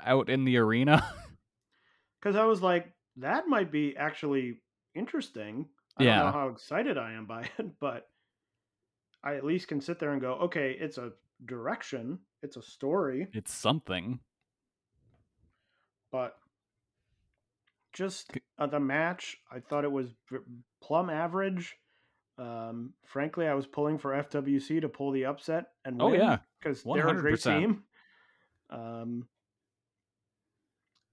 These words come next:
Speaker 2: uh, and yeah, and then they won, and then Momo and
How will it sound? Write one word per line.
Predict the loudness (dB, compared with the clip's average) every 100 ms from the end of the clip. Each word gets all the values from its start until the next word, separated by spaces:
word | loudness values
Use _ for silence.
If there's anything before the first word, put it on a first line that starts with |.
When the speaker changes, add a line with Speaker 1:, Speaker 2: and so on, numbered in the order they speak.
| _ -12
Speaker 2:
uh, | -10 -10 -12 -12 -14 -16 _ -6
and | -2
yeah, | 0 0 -2 -6 _ -10
and | -4 0
then | 0
they | 2
won, | 2 2 2 0
and | 0
then | 2 2 0 -2 -4
Momo | -2 0 2 2
and | 0 -4